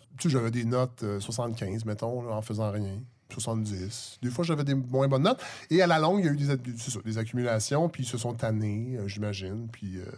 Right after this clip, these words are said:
Mais tu sais, rien de, j'ai pas mis le feu à un bureau ou à un professeur.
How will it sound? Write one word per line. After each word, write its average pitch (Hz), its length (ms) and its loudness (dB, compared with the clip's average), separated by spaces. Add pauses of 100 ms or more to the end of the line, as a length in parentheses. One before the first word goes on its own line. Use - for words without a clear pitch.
(160)
Mais - 100 0
tu - 60 -2
sais, 247 60 4
rien 196 340 2
de, 135 240 4
j'ai 123 120 -2
pas 185 120 -2
mis 190 140 2
le 127 60 0
feu 143 420 0
à 110 220 0
un 107 80 -4
bureau 113 680 -2
ou 127 140 2
à 127 40 4
un 120 60 0
professeur. 117 680 -2